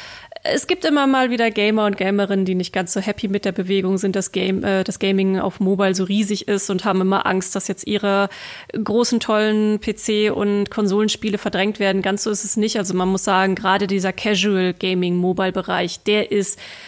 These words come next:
verdammt riesig und der macht auch immer noch einen Löwenanteil an den ganzen Markt um, äh, an den ganzen Umsätzen aus.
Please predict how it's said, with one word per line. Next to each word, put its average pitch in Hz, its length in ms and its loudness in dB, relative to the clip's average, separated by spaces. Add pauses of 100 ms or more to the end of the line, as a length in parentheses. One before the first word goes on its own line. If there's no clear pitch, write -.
(120)
verdammt 226 680 0
riesig 220 420 2
und 214 80 2
der 202 100 2
macht 196 220 0
auch 196 120 -2
immer 202 200 2
noch 202 160 0
einen 190 80 0
Löwenanteil 190 800 2
an 185 140 0
den 185 100 0
ganzen 185 560 2
Markt 185 300 0
um, 196 260 2
äh, - 60 -4
an 190 260 0
den 185 80 0
ganzen 196 260 -2
Umsätzen 208 520 0
aus. 185 320 0